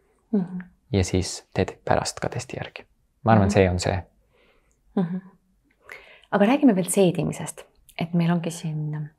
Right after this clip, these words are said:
Speaker 1: jõulud tulemas ja kui keegi vaatab hiljem, siis, siis kindlasti veel mingi tähtpäev, kus, äh, on palju s-,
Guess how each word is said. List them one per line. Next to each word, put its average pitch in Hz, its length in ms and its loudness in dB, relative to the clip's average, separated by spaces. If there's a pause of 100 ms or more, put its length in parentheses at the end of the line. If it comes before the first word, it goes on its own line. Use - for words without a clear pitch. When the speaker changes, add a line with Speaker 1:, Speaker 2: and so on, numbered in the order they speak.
(140)
Speaker 1:
jõulud 196 400 2
tulemas 196 420 -6 (340)
ja 175 60 -2
kui 160 100 2
keegi 156 200 0
vaatab 165 260 -6
hiljem, 196 380 4
siis, 160 460 -6
siis - 120 -12
kindlasti 170 360 4
veel 151 160 4
mingi 147 140 2
tähtpäev, 160 500 4 (160)
kus, - 400 -4
äh, 160 240 4
on 156 100 0
palju 156 240 4
s-, 151 140 -8